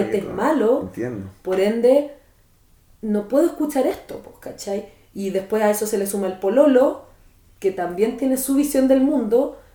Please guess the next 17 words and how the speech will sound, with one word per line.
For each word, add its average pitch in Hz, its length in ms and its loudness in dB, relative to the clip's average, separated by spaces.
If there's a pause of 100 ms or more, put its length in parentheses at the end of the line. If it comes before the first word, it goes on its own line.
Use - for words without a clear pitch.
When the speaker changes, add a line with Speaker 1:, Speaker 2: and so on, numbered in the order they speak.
(160)
Speaker 1:
y - 60 -20
que 196 120 -2
también 185 320 -2
es 254 100 -4
adolescente, 254 680 2
y 202 40 -4
también 196 380 -6
piensa 254 680 -2
de 214 160 0
esta 247 200 -4
forma. 254 320 2
Entonces 214 300 -8
tú - 100 -4
decís, 214 240 -10 (540)
ya, 190 120 -4
entonces 196 480 -8
no, 196 260 -12